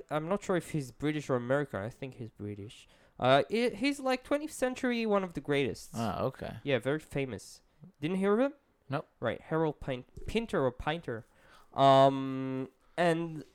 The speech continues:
Speaker 1: he's dead already, of course. But, but so the
Speaker 2: Of
Speaker 1: play,
Speaker 2: course. <laughs>
Speaker 1: the play, uh, has Ian, both Ian McKellen and Patrick Stewart together on stage.
Speaker 2: They, like, do everything together.
Speaker 1: Almost everything.
Speaker 2: <laughs> Um,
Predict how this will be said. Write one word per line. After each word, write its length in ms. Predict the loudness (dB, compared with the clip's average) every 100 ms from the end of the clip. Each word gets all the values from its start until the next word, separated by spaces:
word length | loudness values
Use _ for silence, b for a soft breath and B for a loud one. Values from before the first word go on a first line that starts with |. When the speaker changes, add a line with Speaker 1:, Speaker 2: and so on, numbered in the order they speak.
| _
Speaker 1:
he's 280 | -8 -6 -6
dead 280 | -2 -2 0
already, 360 | -2 0 -2 -2
of 140 | -6
course. 280 | -2 -2 0
But, 320 | 4 4 4
but 280 | 2 2 2
so 220 | -2 0
the 100 | 0 -2
Speaker 2:
Of 60 |
Speaker 1:
play, 460 | 2 6 6 6 2
Speaker 2:
course. 260 | 4 6 6 6
<laughs> 0 | -2 -2 B
Speaker 1:
the 60 | -8 B
play, 540 | 8 10 10 6 2 4
uh, 500 | 6 8 8 6 4
has 300 | 0 -4 -4
Ian, 220 | 0 0 2
both 280 | 0 0 -2
Ian 240 | 0 2 2
McKellen 320 | 4 4 4
and 120 | 2
Patrick 380 | 0 -2 -2 -4
Stewart 340 | -6 0 0 0
together 540 | -2 6 6 6 2
on 140 | -2 -6
stage. 680 | -10 -12 -8 -6 -8 -12 -6
Speaker 2:
They, 120 | -4
like, 280 | -2 -2 -2
do 160 | 0
everything 460 | 0 0 -2 -4 -12
together. 480 | -12 -14 -12 -14 -16 -20 _ _ _ -2
Speaker 1:
Almost 400 | 0 0 -2 -6
everything. 480 | -12 -12 -14 -16 -4
Speaker 2:
<laughs> 380 | 0 2 0 0
Um, 320 | -2 -2 -8